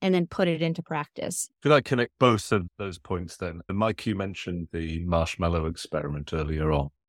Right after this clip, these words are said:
Speaker 2: And Walter Mischel, I mean, it was in seventy-two, or I think, like, the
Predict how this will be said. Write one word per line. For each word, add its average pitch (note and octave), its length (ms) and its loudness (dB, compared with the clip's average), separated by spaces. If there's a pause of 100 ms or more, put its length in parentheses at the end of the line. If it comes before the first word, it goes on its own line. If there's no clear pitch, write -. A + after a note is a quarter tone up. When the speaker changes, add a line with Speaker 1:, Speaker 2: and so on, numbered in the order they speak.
(500)
Speaker 2:
And D#2+ 320 -4
Walter F2 320 4
Mischel, D#2+ 800 2
I F2+ 120 -12
mean, E2 200 -10
it E2 80 -6
was D#2 160 -10
in D#2+ 240 -8
seventy-two, F2 1120 0
or A#2 320 6
I G#2+ 80 -4
think, A#2+ 320 0
like, A2+ 200 0
the C3 120 0